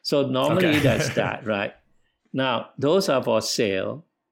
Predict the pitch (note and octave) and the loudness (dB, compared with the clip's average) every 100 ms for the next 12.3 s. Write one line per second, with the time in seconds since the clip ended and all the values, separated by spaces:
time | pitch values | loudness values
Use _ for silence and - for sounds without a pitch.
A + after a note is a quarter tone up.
0 | _ _ - C3+ D#3+ F#3 C3+ B2 B2+ - | _ _ -4 0 0 2 2 2 2 2
1 | A#2+ A2+ C#3+ D#3 D3+ C#3+ C#3+ B2 G2+ G#2 | 0 2 2 2 0 0 0 -2 -2 -6
2 | _ _ _ - A2 A#2+ A#2 - - _ | _ _ _ -4 0 2 0 -4 -16 _
3 | _ - A2 G2 G2+ G#2+ G#2+ A2+ B2+ B2+ | _ -4 -2 0 0 -2 -2 0 0 0
4 | A2+ A2 A#2+ A#2+ A#2 A#2+ B2 A2+ A2+ G#2+ | 0 0 0 2 2 2 0 -2 -2 -2
5 | G#2+ G#2 F#2+ G2+ F#2+ G2 _ _ _ _ | -2 -2 -4 -2 -2 -4 _ _ _ _
6 | - A#2+ G#2+ G#2 G#2+ G#2 G#2 G#2+ F#2 G2 | -6 -2 -2 -2 -4 -4 -4 -6 -8 -8
7 | - G2+ G2+ G2 G2 F#2+ F2+ - - _ | -4 -4 -4 -4 -4 -6 -10 -12 -14 _
8 | _ _ - G2 F2 - D3+ F3 F3+ F3+ | _ _ -8 -8 -6 -2 0 2 2 2
9 | D3+ A#2+ A#2 A2 G#2+ A2 - B2+ B2+ C#3+ | 2 2 0 -2 -2 -4 -6 -2 -2 0
10 | A#2 G#2+ G#2+ A2+ A#2 A2 A2 A2 G#2+ G#2 | -2 -2 0 0 0 0 0 0 -2 -4
11 | A2+ - G2 G#2 G2+ G2 F2 F#2+ F#2 G2 | -6 -6 -4 -4 -4 -6 -4 -8 -8 -8
12 | - - | -10 -14